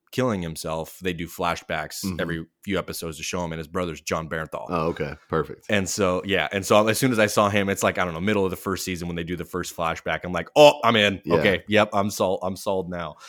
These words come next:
Speaker 1: So yeah, it's, it's a killer show, but they have a, uh, and the soundtrack is awesome. They do, like,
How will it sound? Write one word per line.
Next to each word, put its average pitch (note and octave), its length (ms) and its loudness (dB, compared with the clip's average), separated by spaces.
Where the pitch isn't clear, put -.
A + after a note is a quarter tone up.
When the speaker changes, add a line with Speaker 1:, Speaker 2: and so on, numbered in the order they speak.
Speaker 1:
So E2+ 560 -2
yeah, G#2 260 2
it's, A#2+ 340 4
it's A2+ 200 0
a F#2+ 40 -4
killer G2 320 -2
show, F2+ 280 -2
but D#2+ 160 -8
they F#2 100 -2
have F2 520 -4
a, E2 400 -6
uh, D#2 420 -12
and F#2+ 100 -8
the F2 60 -10
soundtrack A2 540 -2
is G2 100 -6
awesome. G2 440 -2
They F2+ 120 -6
do, F2 360 -8
like, D#2+ 220 -10